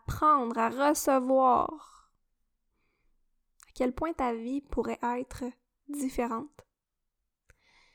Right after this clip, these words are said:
Si tu commençais à débloquer cette capacité-là à recevoir,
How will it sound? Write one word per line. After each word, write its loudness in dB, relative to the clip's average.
Si -8
tu -16
commençais -4
à -4
débloquer 4
cette -4
capacité-là 0
à 4
recevoir, -6